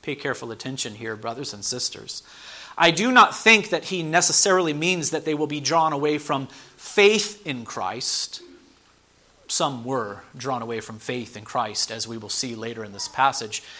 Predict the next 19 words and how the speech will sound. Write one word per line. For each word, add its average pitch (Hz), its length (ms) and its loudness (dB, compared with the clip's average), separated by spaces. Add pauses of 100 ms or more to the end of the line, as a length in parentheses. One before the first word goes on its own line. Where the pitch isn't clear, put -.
(280)
But 175 160 4
rather 226 300 10
what 202 160 6
he 190 100 0
means 175 320 2
here 240 320 8
is 151 180 4
from 208 360 8
their 196 240 8
commitment 196 880 0
to 180 100 -2
serve 247 520 8
him 139 400 -4 (320)
in 226 180 6
the 214 80 4
church - 540 2
as 175 180 2
a 170 140 0
single 165 640 -2